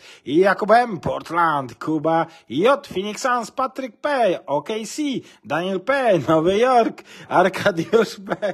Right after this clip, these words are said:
Ja mam taką, kurę, polewkę, ale się muszę przyzwyczaić do tych skrótów. Memphis Grizzlies, Bartek W, e, Brooklyn Nets, Emilia B, Sacramento Kings, Arek dokonał wymianki wcześniej, e, wspominałem z Kubą i to jest Milwaukee Bucks, Eliza,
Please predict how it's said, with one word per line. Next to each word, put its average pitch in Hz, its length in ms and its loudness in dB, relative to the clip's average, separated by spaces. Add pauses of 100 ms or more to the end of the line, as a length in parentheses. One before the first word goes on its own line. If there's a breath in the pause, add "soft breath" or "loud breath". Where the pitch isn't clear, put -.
(460 loud breath)
Ja 185 80 0
mam 185 320 2
taką, 185 320 -2
kurę, 165 240 -4
polewkę, 143 500 -4 (280)
ale 156 180 -4
się 156 140 -6
muszę 147 240 -8
przyzwyczaić 143 640 -4
do 120 100 -8
tych 117 200 -12
skrótów. 113 380 -14 (240 loud breath)
Memphis 254 320 2
Grizzlies, 247 420 2
Bartek 233 520 2
W, 254 260 6 (260 loud breath)
e, 127 140 2
Brooklyn 262 380 -2
Nets, 262 340 2
Emilia 208 460 0
B, 214 460 2 (140)
Sacramento 156 540 -4
Kings, 254 460 -6
Arek 240 360 0
dokonał 247 340 -2
wymianki 254 440 -6
wcześniej, 254 440 -6 (240 loud breath)
e, 202 180 -4
wspominałem 247 640 -4
z - 80 -14
Kubą 240 380 0
i 220 100 -6
to 214 120 -2
jest 202 140 -4
Milwaukee 226 360 -4
Bucks, 269 360 2
Eliza, 233 500 2